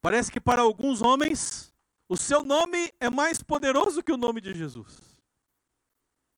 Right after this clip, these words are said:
A sua autoridade é maior que a autoridade de Jesus.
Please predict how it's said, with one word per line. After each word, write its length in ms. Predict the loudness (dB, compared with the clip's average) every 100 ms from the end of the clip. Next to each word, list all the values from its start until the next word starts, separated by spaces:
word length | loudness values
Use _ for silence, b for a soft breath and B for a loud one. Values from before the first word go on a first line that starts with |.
| _ _ B
A 100 | 0
sua 220 | 2 4
autoridade 720 | 4 4 0 0 2 2 4
é 40 | 2
maior 520 | 2 4 4 4 4
que 60 | 2
a 40 |
autoridade 680 | 2 2 2 4 6 4 0
de 140 | -2
Jesus. 840 | 0 2 4 4 2 -6 -18 -20